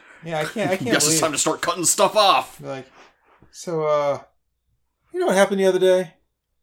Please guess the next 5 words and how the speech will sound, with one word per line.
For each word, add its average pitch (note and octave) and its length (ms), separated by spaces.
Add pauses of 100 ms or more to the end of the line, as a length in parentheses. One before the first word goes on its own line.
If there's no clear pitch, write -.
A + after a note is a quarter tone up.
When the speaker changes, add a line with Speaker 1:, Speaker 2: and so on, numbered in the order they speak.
(1000)
Speaker 1:
So, G3 600 (200)
I A3 80
come D#4+ 260
home, D#3 300
right? D#3+ 380